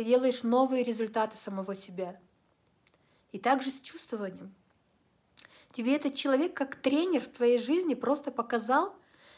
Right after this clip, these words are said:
какие чувствования, какие ощущения, какой ты большой внутри, сколько в тебе есть чувств, которые ты можешь раскрывать и раскрывать вновь и вновь.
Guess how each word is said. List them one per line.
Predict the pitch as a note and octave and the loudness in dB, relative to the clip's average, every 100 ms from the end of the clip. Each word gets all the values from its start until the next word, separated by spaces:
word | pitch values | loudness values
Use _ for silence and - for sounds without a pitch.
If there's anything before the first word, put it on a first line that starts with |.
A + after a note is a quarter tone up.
| _ | _
какие | - B3+ D4+ D4 | -6 2 4 4
чувствования, | - D4+ F4+ C#4+ A#3 | 2 0 0 0 -2
какие | A#3 A3+ B3+ | -2 2 2
ощущения, | B3 A#3+ - C#4+ D4+ G#3+ - - _ | 2 -4 -2 0 0 -2 -8 -20 _
какой | - A#3 D4 D4 | -6 -2 2 2
ты | D4 A#3+ | 2 2
большой | A#3 A#3+ - C4 A#3+ F#3 - - _ _ _ _ _ _ _ | 4 2 0 4 4 4 -6 -20 _ _ _ _ _ _ _
внутри, | G3+ G#3+ A#3 C4 C4 - - _ _ | -6 -6 -4 0 -2 -2 -12 _ _
сколько | - - D4 C#4+ | -10 0 0 0
в | A#3+ | -6
тебе | - A#3 B3 | -6 -4 -4
есть | B3 A#3+ | -4 -6
чувств, | - - F#4+ - - _ _ _ _ _ _ _ _ | -8 -2 -2 -4 -20 _ _ _ _ _ _ _ _
которые | - A#3+ D4 | -8 -2 0
ты | C#4 | 0
можешь | B3+ C4+ - | 4 4 2
раскрывать | A#3+ A#3+ - A#3+ D4 E4 | -6 -6 0 4 4 2
и | |
раскрывать | C#4+ - B3+ B3+ A#3 A#3 | -8 -6 -4 0 0 -2
вновь | G#3 C#4 | -2 -2
и | C4+ | -2
вновь. | A#3+ A#3 G3 | -4 -4 -4